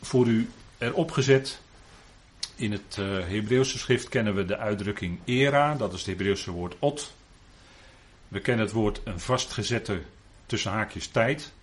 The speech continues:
Dat is een zaman of een zamin, net hoe je dat, eh, zeggen wil. Dan hebben we de uitdrukking jod. Dat zijn drie letters. En dat is iets dat gefixeerd is en wat te maken heeft met een ontmoeting.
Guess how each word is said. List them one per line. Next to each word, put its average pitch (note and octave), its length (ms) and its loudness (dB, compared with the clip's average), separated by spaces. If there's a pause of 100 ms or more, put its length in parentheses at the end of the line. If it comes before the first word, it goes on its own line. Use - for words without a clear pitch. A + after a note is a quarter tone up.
(480)
Dat G2 180 -6
is F2+ 160 -6
een E2+ 300 -6 (680)
zaman G#2+ 580 -2
of - 160 -14
een F2 120 -6
zamin, A#2+ 560 -2 (320)
net F#2 180 -10
hoe F#2 160 -6
je F2 60 -6
dat, F2+ 260 -8
eh, F2 100 -6
zeggen A2+ 300 -2
wil. G#2+ 280 -2 (680)
Dan A#2+ 200 4
hebben G#2 220 2
we G2 60 -2
de G2+ 60 -2
uitdrukking F#2+ 600 -2 (240)
jod. B2 480 0 (1000)
Dat F2+ 160 -10
zijn E2 200 -10
drie A2 180 0
letters. - 560 -4 (540)
En E2+ 100 -12
dat F#2 160 -8
is - 140 -8
iets - 220 -8
dat G2+ 300 -4
gefixeerd B2 720 -4
is F3 280 -4 (380)
en G#2 100 -6
wat G#2+ 180 -2
te A2 60 -2
maken A2 340 0
heeft A2 200 -4
met G#2 180 0
een A2+ 140 -4
ontmoeting. A#2 560 0